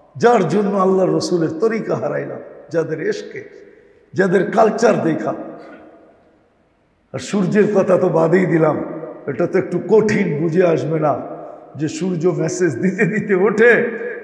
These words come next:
যে পশ্চিমে যাই আমি ডুবা যাই, তোরও যদি পশ্চিমের এশকে পড়িস তাহলে তোরও ডুবা যাবে, আর কোনোদিন কেউ উঠাইতে পারবে না,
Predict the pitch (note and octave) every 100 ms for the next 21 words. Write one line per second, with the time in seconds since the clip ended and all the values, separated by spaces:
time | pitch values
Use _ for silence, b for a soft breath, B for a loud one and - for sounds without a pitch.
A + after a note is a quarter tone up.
0 | - D3 - A3 G#3 - A3+ G#3+ G3 E3+
1 | F3+ F3+ F3+ E3 E3 C#3+ D#3+ D#3+ D3+ D3
2 | C3+ - - - - D#4+ D#4+ C4+ G#3 F3+
3 | F#3+ - A3 - A3 F#3 E3+ G3+ G#3+ -
4 | G#3+ G3+ F#3+ F3 E3 - - - - D3+
5 | D3+ C#3+ D#3 D3+ D#3 D#3 C3+ C3 B2+ A2+
6 | G#2+ - - - - - E3+ D#3+ C#3+ -
7 | D3+ D3 C#3 B2+ - C3+ A#2+ - - -
8 | - - -